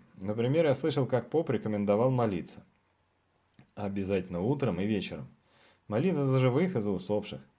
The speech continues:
При этом и души усопших молятся за нас, так что это даже выгодно. Взаимное усиление происходит. М, понятно. И как ты представляешь себе дальнейший процесс в такой логике?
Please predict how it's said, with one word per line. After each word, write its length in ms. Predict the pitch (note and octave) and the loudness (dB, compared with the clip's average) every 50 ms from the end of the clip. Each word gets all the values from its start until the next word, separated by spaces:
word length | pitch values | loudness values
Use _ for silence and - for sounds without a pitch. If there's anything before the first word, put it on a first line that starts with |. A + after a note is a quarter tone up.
| _ _ _ _ _ _ _ _ _ | _ _ _ _ _ _ _ _ _
При 160 | - G#2+ A#2+ C#3 | -4 0 0 2
этом 260 | C3 B2+ B2 A2+ A2 | 2 2 0 0 0
и 40 | G2+ | 0
души 280 | A2+ B2+ B2+ - A#2+ | 0 0 -2 0 -2
усопших 460 | A2 - - A#2 C3+ C#3 D3 C3+ C3+ | -2 0 0 0 0 0 -2 -4 -2
молятся 360 | C#3 C3+ C3 B2 A#2 - - A2+ | 2 2 2 2 2 -2 -4 -2
за 160 | A2 A2+ G#2+ | 0 0 2
нас, 240 | G#2 G2+ F2 - - - _ _ _ _ _ _ _ _ _ | 0 -2 -4 -6 -8 -14 _ _ _ _ _ _ _ _ _
так 140 | - G2+ G2+ | -6 -6 -4
что 120 | - A#2 | -2 -2
это 180 | A2+ A2 A#2+ A#2 | 0 0 0 2
даже 260 | A2+ A2+ A2+ A2 G#2 | 4 4 4 2 2
выгодно. 500 | F2 F#2+ A2 A2+ A#2 G#2+ G#2 G2 - - - _ _ _ _ _ _ _ _ _ _ _ _ _ _ - - - | 0 0 0 0 0 -2 -2 -4 -6 -8 -12 _ _ _ _ _ _ _ _ _ _ _ _ _ _ -20 -20 -16
Взаимное 580 | - G2 F#2 F#2 F#2 F2+ F#2 G2+ A2 A2+ G#2+ G2 | -14 -12 -6 -4 -2 -2 0 0 0 0 0 0
усиление 500 | F#2 F#2 - F#2+ E2+ F2 F#2+ G#2 A2+ G#2+ | -2 -2 -4 -6 -6 -4 -2 -2 -2 -2
происходит. 560 | A2 A2 G#2 G#2 G2 - - G#2 F#2+ F2+ - - _ _ _ _ _ _ _ _ _ _ _ _ _ _ _ _ _ _ _ _ _ _ _ _ _ _ _ _ - | -2 -2 -4 -4 -6 -6 -6 -6 -6 -6 -8 -14 _ _ _ _ _ _ _ _ _ _ _ _ _ _ _ _ _ _ _ _ _ _ _ _ _ _ _ _ -12
М, 220 | A2 A2+ G#2+ F#2 | -10 -8 -8 -4
понятно. 600 | F#2+ B2 C#3+ D3+ B2 A2 G#2 - - G2 F2+ - - _ _ _ _ _ _ - _ _ | -2 -2 0 0 0 0 -2 -2 -6 -8 -8 -10 -12 _ _ _ _ _ _ -20 _ _
И 120 | - C3 B2+ | -6 -4 0
как 240 | C3 C#3 C3+ C3 | 2 2 2 2
ты 80 | - C#3 | 0 -2
представляешь 560 | B2+ A#2 A#2+ - - C3 B2+ B2+ B2 A2+ A2 | -4 -4 -6 2 4 6 6 6 4 2 0
себе 140 | - - A2+ | 0 -2 -2
дальнейший 460 | G2 G2+ G2 G2 G2+ G2+ G2+ - A#2+ | 0 0 0 0 0 -2 -2 -2 -2
процесс 380 | A#2 B2+ B2 A#2 - C3 A#2+ - | 0 0 0 0 0 -2 -4 -2
в 40 | - | -4
такой 300 | - D3 A#2 - A#2+ A#2 | -4 -4 -2 -2 0 0
логике? 460 | A#2 A2+ A2+ G#2+ A2 A2 - - | 0 0 -2 -2 -4 -8 -14 -18